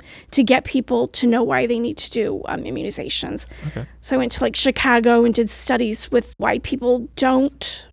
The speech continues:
Speaker 1: get immunizations for their kids
Speaker 2: Uh-huh.
Speaker 1: and the big socioeconomic gap,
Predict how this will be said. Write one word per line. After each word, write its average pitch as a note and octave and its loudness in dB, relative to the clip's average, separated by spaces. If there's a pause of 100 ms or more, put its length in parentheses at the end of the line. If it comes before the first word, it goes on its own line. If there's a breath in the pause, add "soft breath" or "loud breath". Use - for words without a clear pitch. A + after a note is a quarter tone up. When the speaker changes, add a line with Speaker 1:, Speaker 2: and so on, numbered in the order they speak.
Speaker 1:
get - -2
immunizations - -4
for - -6
their - -8
kids - -8
Speaker 2:
Uh-huh. G2+ 4 (100)
Speaker 1:
and B3+ 6
the A#3 6
big A#3 4
socioeconomic A#3 0
gap, - -6